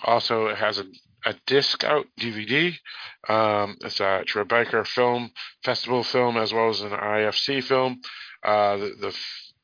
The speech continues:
the film disc is actually pretty impressive because it includes extended and deleted scenes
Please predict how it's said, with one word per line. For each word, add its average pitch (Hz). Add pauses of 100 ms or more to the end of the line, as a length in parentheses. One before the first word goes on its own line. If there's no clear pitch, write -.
(220)
the 104
film 113 (400)
disc 143
is 110
actually 113
pretty 110
impressive 120
because 101
it 98
includes 101 (400)
extended 120
and 107
deleted 113
scenes 113